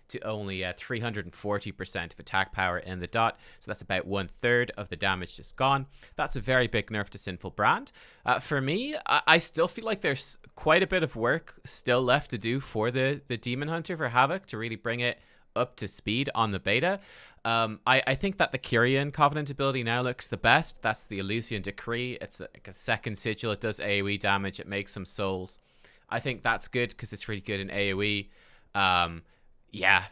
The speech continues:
uh, a Sinful Brand is still gonna be okay in single target, and obviously whenever you meta every four minutes, it's gonna do a big chunk of A O E, but that damage really has gone down a lot, uh, so that is something to be aware of.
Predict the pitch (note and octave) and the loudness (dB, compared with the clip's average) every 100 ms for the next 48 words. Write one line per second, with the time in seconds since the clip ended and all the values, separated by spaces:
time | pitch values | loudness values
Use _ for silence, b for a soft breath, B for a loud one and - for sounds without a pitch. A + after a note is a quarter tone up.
0 | - A2+ G#2+ A#2 - F3 G3 D#3 C3+ C3+ | -2 0 0 -2 -2 -4 -4 2 4 4
1 | A2 - A2+ A2 F#2+ F2+ F#2+ - G2+ G#2 | 2 -4 -4 -4 -6 -4 -6 -4 -2 -2
2 | F#2+ F#2 - - G#2 C3 C3 G2 F#2 G2 | -6 -10 -12 -4 0 0 0 -2 -2 -4
3 | - G2 F2+ F2 E2+ F2 F#2+ A2+ B2 G2+ | -4 -6 -6 -8 -8 -2 0 0 0 -2
4 | F2 E2+ - G2 E2+ G2+ A#2 - - - | -4 -6 -4 -2 0 0 -2 -6 -12 -8
5 | G2+ F2 F2+ E2 G2 F#2+ G2+ F#2+ F#2 F2 | -8 -6 -8 -4 -4 -4 -6 0 0 2
6 | F2+ G#2+ A2 G#2+ A#2+ C3 B2 A2 G2 - | 2 0 0 2 2 4 2 2 -6 -6
7 | G#2 G2+ F#2 F2 F2+ F2+ F2+ E2+ D#2+ E2+ | -4 -2 -4 -4 -4 -2 -4 -4 -4 -2
8 | E2+ - B B - A2 G#2+ G#2+ G2 - | -2 -4 B B -8 -6 -2 -2 -2 -10
9 | F#2 E2 - E2 F2+ C#3 C#3 F#2 | -14 -16 -16 -10 -4 0 0 -2